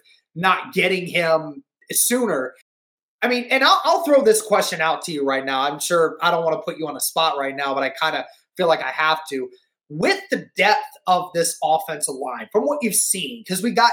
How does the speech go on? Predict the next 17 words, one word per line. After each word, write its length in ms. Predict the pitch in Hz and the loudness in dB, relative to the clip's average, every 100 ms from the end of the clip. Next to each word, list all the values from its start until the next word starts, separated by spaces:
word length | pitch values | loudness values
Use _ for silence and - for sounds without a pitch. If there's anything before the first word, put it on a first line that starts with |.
| - | 2
guys 480 | 175 180 180 175 - | 0 2 2 0 -2
that, 300 | 165 147 - - | 0 0 -2 -10
you 140 | 165 | -6
know, 320 | 165 151 147 147 | -2 2 2 0
you 160 | 156 - - | -8 -14 -4
feel 180 | 180 185 | -2 0
comfortable 500 | 185 170 165 165 156 | 0 0 0 -2 0
in 60 | |
bringing 360 | 147 160 156 147 | -2 -2 -2 -4
in, 260 | 147 143 139 _ _ _ _ _ - | -2 -2 -8 _ _ _ _ _ 0
does 220 | 226 226 | 2 4
it 180 | 233 226 | 2 0
make 520 | 175 180 233 349 - | -6 -2 -2 -2 -4
you 180 | 320 285 | -2 -2
feel 640 | - - - 190 202 202 | -4 -8 0 4 4 2
more 320 | 190 180 180 - | 0 2 0 -2
comfortable 960 | - 160 170 - 185 196 202 202 - | -4 -4 -2 -2 0 4 4 4 0